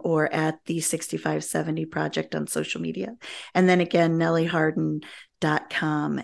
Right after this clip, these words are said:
And I want to thank you. I have goosebumps. Thank you so much for sharing your passion, your knowledge,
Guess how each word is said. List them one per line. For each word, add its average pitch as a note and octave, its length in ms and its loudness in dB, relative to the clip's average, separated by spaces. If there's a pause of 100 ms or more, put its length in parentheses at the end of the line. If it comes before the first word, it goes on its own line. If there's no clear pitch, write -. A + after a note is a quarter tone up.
And D#3+ 440 4
I F#3+ 140 4
want F#3 440 2
to - 100 -4
thank E3+ 420 -4
you. D#3 300 0
I B2+ 80 -2
have E3+ 160 2
goosebumps. D3+ 680 -2 (300)
Thank G3 220 4
you F#3 80 0
so F3+ 260 4
much F3 400 2
for D#3 320 0 (280)
sharing G#3 380 6
your F3 100 4
passion, E3+ 580 2
your D#3+ 100 2
knowledge, D#3+ 880 2